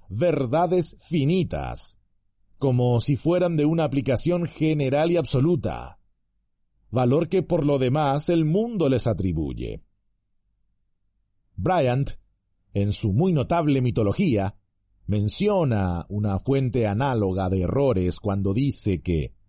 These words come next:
aun cuando nadie cree en las fábulas del paganismo, lo olvidamos nosotros mismos sin cesar, hasta el punto de inferir de ellas deducciones, como si fuesen realidades vivas.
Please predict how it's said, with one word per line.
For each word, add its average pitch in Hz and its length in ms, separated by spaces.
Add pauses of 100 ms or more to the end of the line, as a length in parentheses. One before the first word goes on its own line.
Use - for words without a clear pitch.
(100)
aun 147 420
cuando 95 380
nadie 131 540
cree 143 460
en 107 100
las 92 280
fábulas 147 520
del 117 220
paganismo, 107 840 (760)
lo 143 180
olvidamos 185 720
nosotros 180 600
mismos 151 360
sin 117 340
cesar, 101 640 (640)
hasta 113 440
el 147 200
punto 180 580
de 123 140
inferir 151 640
de 117 240
ellas 147 480
deducciones, 117 880 (500)
como 131 320
si 117 180
fuesen 156 460
realidades 120 720
vivas. - 540